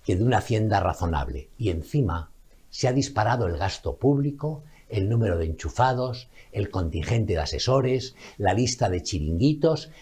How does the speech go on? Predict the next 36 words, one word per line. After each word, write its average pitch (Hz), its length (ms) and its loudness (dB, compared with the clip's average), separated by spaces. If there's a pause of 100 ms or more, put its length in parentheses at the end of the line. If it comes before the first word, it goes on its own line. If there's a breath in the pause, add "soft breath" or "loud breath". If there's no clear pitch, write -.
(140 loud breath)
y 120 120 2
las 110 240 0
prebendas 139 580 2
de 92 80 0
los 85 220 -2
que - 180 -4
mandan, 143 540 2
donde 107 320 2
quien 98 320 2
no 165 320 2
se - 160 -6
ha 101 100 -2
comprado 92 500 -2
un 82 120 -6
chalet 120 320 -4
con 101 180 -4
piscina 107 680 -6 (360 soft breath)
recibe 143 420 2
millones 92 540 0
por 85 180 0
hacer 104 240 0
de 107 60 0
intermediario 85 720 0
del 139 200 2
chavismo 104 680 -2 (320 soft breath)
o 110 180 0
cobra 165 460 4 (480)
por 71 240 -2
la 69 240 -6
cara. - 360 -4 (520 soft breath)
No 151 100 6
se 143 140 0
engañen, 76 420 -6 (240)
la 101 160 -2
economía 117 460 2
social, 95 640 -2